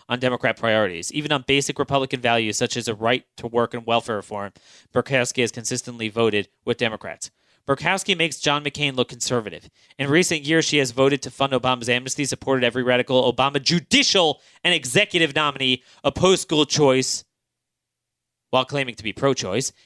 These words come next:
and sided with Democrats on religious liberty to mandate the private companies fund abortifacients. If this golden calf of supporting the lesser of two evils in a general election extends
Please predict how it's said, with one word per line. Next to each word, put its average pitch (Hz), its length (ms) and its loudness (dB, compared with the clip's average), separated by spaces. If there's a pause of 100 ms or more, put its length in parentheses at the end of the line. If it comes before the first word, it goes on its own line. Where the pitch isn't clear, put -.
(120)
and 135 140 -4
sided 175 300 2
with 143 100 -2
Democrats 143 460 0
on 127 80 -6
religious 123 360 0
liberty 123 260 0
to 117 60 -4
mandate 123 380 -2
the 120 60 -10
private 123 500 -2
companies 113 400 -8
fund 113 280 -2
abortifacients. 107 760 -8 (480)
If 151 160 -2
this 196 200 2
golden 180 340 2
calf 156 280 0
of 131 140 -6
supporting 147 380 0
the 131 80 -2
lesser 131 280 2
of 123 100 -2
two 139 160 -2
evils 117 400 0
in 120 100 -8
a 117 60 -8
general 127 380 0
election 110 420 -2
extends 123 600 -4